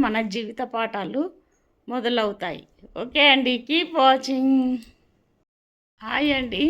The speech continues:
దేవుడంటే కష్టం తీర్చే ఆశ కాదు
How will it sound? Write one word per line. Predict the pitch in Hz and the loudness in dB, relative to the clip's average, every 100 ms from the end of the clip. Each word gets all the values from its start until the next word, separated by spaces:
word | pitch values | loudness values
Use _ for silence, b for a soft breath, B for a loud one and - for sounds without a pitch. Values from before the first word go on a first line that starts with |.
| 392 - b b b _ - _ _ | -2 -10 b b b _ -20 _ _
దేవుడంటే | 202 233 240 285 247 208 151 175 262 262 | -8 -2 0 0 0 0 0 -2 -4 -6
కష్టం | 226 - 247 254 254 | -10 -8 -6 -4 -4
తీర్చే | 226 - 240 294 370 _ _ _ - 190 | -8 -6 -4 -4 -6 _ _ _ -8 -6
ఆశ | 220 262 262 | -4 -6 -4
కాదు | 202 214 156 | -6 -6 -8